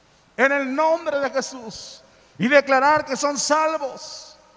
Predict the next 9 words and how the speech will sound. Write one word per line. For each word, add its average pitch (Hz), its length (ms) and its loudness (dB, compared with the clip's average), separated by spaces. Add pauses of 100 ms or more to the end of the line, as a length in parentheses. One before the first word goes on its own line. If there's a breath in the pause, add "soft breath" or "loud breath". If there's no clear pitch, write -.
(160)
son 294 300 4
salvos, 302 540 0
son 294 180 -6
salvos 311 480 2
en 269 100 0
el 269 180 0
nombre 320 380 8
de 277 120 2
Jesús. 302 800 -6